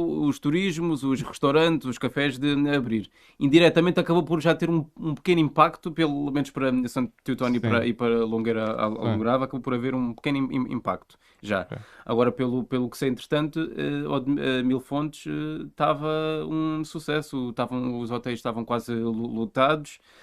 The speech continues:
Speaker 1: não sei
Speaker 2: Uhum.
Speaker 1: qual, qual, quais é que eram as, as,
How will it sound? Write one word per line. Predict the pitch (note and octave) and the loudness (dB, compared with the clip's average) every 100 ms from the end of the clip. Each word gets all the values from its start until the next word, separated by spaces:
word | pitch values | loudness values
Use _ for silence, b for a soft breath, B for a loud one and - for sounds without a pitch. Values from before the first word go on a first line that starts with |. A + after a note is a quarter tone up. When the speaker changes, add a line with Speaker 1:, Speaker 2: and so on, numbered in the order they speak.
| b | b
Speaker 1:
não | A#2+ | 0
sei | G2 C3 | 0 0
Speaker 2:
Uhum. | |
Speaker 1:
qual, | B2+ B2 B2 | 2 2 2
qual, | - B2+ A#2+ A#2+ | 2 2 2 0
quais | A#2 A#2+ A#2 A#2 G#2+ | 0 0 2 0 -4
é | A2 | -6
que | A2+ | -4
eram | G#2+ G#2+ | -4 -6
as, | A2 - | -8 -8
as, | A#2 G#2 | -8 -8